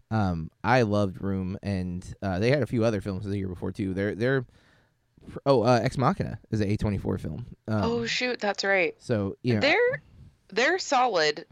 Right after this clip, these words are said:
Speaker 2: Um, I follow them on a few social media things, and when I see that they have stuff come out, I feel like it's usually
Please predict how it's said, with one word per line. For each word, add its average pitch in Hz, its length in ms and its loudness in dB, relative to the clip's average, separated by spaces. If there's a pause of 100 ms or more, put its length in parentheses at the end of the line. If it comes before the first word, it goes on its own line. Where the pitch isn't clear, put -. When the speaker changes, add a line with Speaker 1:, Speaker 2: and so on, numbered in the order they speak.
(120)
Speaker 2:
Um, 185 340 0 (360)
I 196 340 2
follow 220 300 2
them 170 200 -2
on 160 260 0
a 160 60 -2
few 170 380 -6
social 170 300 -6
media 160 240 0
things, 151 340 -4
and 160 160 0
when 151 120 0
I 165 100 -2
see 185 160 -6
that 165 200 -2
they 151 200 -2
have 151 180 -4
stuff - 240 -6
come 151 180 -8
out, 135 280 -2
I 151 100 -2
feel 151 180 -4
like 143 200 -6
it's - 160 -14
usually 143 400 -6